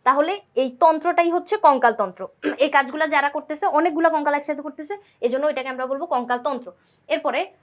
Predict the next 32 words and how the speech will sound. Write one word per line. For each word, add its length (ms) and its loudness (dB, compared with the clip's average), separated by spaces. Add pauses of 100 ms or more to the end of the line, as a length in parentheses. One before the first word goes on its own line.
(140)
মানব 380 -2
কঙ্কাল 400 -2 (100)
কয়টি 520 0
অস্থির 480 -6
সমন্বয়ে 500 -4
গঠিত? 360 -6 (1000)
মানে 140 0
মানুষের 300 0
দেহে 140 0
কয়টা 280 4
হাড় 280 4
আছে 180 -2
এটা 140 -2
জিজ্ঞেস 280 -8
করছে। 320 -16 (380)
আহ, 260 0
এটা 100 -4
কিন্তু 160 -6 (100)
ছোট্টবেলা 540 -2
সাধারণ 440 0
জ্ঞান 180 0
বইতেও 320 -2
থাকতো। 280 -8
আমি 140 -6
ছোটবেলা 360 -6
কিন্তু 160 -8
এটা 100 -10
সাধারণ 320 -4
জ্ঞান 240 -6
বইয়ে 180 -8
পড়ছিলাম 440 -10
যে, 200 -6